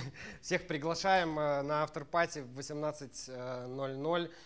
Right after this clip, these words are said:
в Joyce Bar, здесь где-то неподалёку, там загуглить можно. Вот, э, кстати,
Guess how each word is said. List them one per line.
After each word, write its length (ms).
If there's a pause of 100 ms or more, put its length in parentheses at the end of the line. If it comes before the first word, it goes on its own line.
(140)
в 60
Joyce 440
Bar, 340
здесь 280
где-то 240
неподалёку, 800 (240)
там 220 (140)
загуглить 520
можно. 300 (500)
Вот, 440
э, 580 (920)
кстати, 280